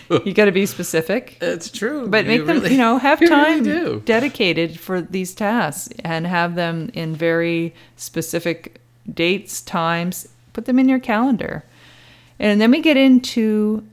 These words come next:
Speaker 1: the doing.
Speaker 2: How, doing what? Getting rid of procrastination? Or
Speaker 1: Well,
Speaker 2: just
Speaker 1: yeah. So
Speaker 2: yeah.
Speaker 1: when we talk about the two <clears throat> components of success,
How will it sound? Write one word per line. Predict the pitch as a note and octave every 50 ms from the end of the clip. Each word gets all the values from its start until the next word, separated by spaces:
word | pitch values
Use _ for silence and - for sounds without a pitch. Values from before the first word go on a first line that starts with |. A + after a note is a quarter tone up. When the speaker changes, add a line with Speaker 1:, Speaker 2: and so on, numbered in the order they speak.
| _ _
Speaker 1:
the | - E3+ E3 F#3 F#3
doing. | D#3 D3+ E3 F#3 G3 G3+ F#3+ F3+ C#3 B2 B2 A#2 - - - _ _ _ _ - -
Speaker 2:
How, | - - C3+ C#3 C3+
doing | B2+ - - - B2+ B2 G2 A#2 A#2+ B2 A#2 A2+ A2
what? | A2+ A2 E2+ E2 - - - _ _ _ _ _ _ _ - -
Getting | G#2+ G2+ G2+ G2 F#2+
rid | F#2 F#2+ F#2+
of | G2 G2 F#2+ E2+ - - - - _ _ -
procrastination? | - F#2+ F2+ - G2 F#2 F#2 F2+ - - F2+ A2+ D3+ - - F4+ - _ - - _ _ _ _ - _ _ _ _
Or | - B3
Speaker 1:
Well, | B3+ B3+ B3+ C4 C4+
Speaker 2:
just | A#3+ G#3+ - - B3
Speaker 1:
yeah. | C#4+ F4+ F#4+ D#4+ G#3 D3+
So | C#3+ - G#3+ G#3+ G#3+ G3+ G3+ F#3+ - -
Speaker 2:
yeah. | G3
Speaker 1:
when | G3+ G3+
we | A3+ A#3
talk | A#3 - B3+ B3+ B3+
about | B3 A#3+ A#3 -
the | - G3+
two | - - - - G#3+ G#3+
<clears throat> | G3+ - -
components | G#3 F#3+ - - F#3+ F#3+ F#3 F#3 F#3 - -
of | E3+ E3
success, | - - E3 - - - F3 D#3 D#3 E3 D#3 - - - - -